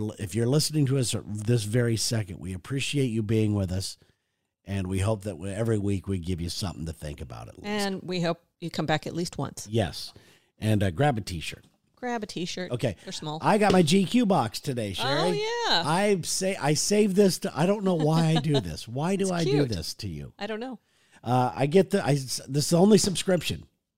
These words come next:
Speaker 1: that I get. It's a, I guess we get a wine one too, but
Speaker 2: Yeah.
Speaker 1: um,
Speaker 2: But that's
Speaker 1: this,
Speaker 2: ours. This
Speaker 1: yes,
Speaker 2: one's,
Speaker 1: this
Speaker 2: this
Speaker 1: is,
Speaker 2: one's
Speaker 1: this is
Speaker 2: solely
Speaker 1: all me.
Speaker 2: for the tea, tea
Speaker 1: E-,
Speaker 2: man.
Speaker 1: every, uh, four months, every quarter,
Speaker 2: Mm-hmm.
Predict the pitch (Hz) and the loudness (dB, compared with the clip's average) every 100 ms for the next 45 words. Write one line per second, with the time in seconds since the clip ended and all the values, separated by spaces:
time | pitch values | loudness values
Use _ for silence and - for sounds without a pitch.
0 | _ - 139 139 135 135 135 - _ 131 | _ -4 2 4 4 2 -4 -10 _ -12
1 | 123 156 - - _ _ _ _ 120 110 | 0 0 0 -8 _ _ _ _ -6 -2
2 | 120 110 104 71 _ _ _ _ _ _ | -2 -2 -4 -10 _ _ _ _ _ _
3 | _ _ 131 - 147 175 160 147 127 107 | _ _ -10 -6 -2 0 0 0 -2 -2
4 | 92 98 101 92 71 73 - 80 73 92 | -4 -4 -2 -4 -6 -10 -10 -10 -10 -14
5 | - _ _ 165 151 123 120 107 - - | -16 _ _ -6 -4 -4 -4 -6 -12 -10
6 | 233 247 156 180 160 143 - 135 117 - | 0 2 4 4 2 -4 -2 0 2 0
7 | 180 160 160 226 208 202 175 208 180 165 | -2 -2 0 -2 -2 -2 0 2 4 6
8 | 160 151 113 - - 165 160 - 220 180 | 6 4 4 0 -4 -6 -6 -8 -4 -2
9 | 156 135 131 131 180 190 185 208 220 214 | -2 -4 -8 0 2 4 4 4 4 2
10 | 202 165 143 135 127 104 - 160 170 165 | 2 2 2 2 0 -2 -4 2 4 6
11 | 160 131 135 - 151 143 156 - 117 104 | 6 4 2 0 -2 -2 -2 -4 -4 -2
12 | 117 170 180 | -2 -4 -8